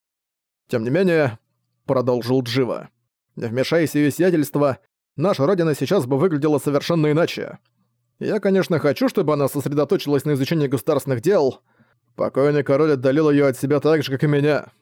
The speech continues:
добавил Борген. Зиновия не знала об управлении страной совершенно ничего. «Я, конечно, хочу, чтобы она сосредоточилась на изучении государственных дел. Покойный король отдалил её от себя так же, как и меня», добавил Борген.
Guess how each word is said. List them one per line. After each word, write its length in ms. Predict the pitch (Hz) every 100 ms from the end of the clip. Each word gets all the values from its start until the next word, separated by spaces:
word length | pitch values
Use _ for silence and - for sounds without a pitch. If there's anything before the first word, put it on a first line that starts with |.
| _ _ _ -
добавил 540 | 120 127 127 127 135
Борген. 580 | 127 143 117 110 57 - _ _ _ _ _
Зиновия 460 | - 117 151 208 180
не 120 | 165
знала 240 | 139 214 135
об 100 | 117
управлении 420 | 143 123 131 127
страной 380 | - 117 117 175
совершенно 480 | 196 269 139 139 127
ничего. 520 | 127 - 135 117 - - _ _ _ _ _
«Я, 240 | - 135 139
конечно, 400 | 151 147 135 151
хочу, 300 | 143 135 240
чтобы 260 | 185 147
она 140 | 143 131
сосредоточилась 800 | - 127 143 139 180 147 139 131
на 100 | 143
изучении 380 | 131 123 156 143
государственных 580 | 135 - 147 - 135
дел. 420 | 117 175 180 131 - _ _ _ -
Покойный 480 | - 151 185 170
король 300 | 147 147 180
отдалил 360 | 143 131 151 160
её 160 | 147 147
от 100 | 131
себя 240 | 135 143
так 240 | 143 165
же, 80 | 123
как 160 | 127 143
и 40 |
меня», 460 | 143 135 147 107 - _ _ _ _
добавил 560 | - 110 117 127 175 131
Борген. 580 | 117 131 107 107 -